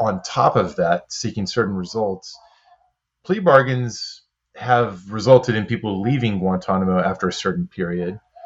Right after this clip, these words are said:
Of course, that's happened with detention as well. People have, have gotten out, you know,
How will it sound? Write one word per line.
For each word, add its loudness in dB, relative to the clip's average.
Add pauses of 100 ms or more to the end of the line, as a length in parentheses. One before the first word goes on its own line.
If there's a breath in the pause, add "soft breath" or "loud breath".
(840)
Of -12
course, 6 (140)
that's 4
happened 4
with -6
detention -4
as -8
well. 4
People -4 (340)
have, 0
have -16 (140)
gotten 0
out, -2 (500)
you -6
know, -6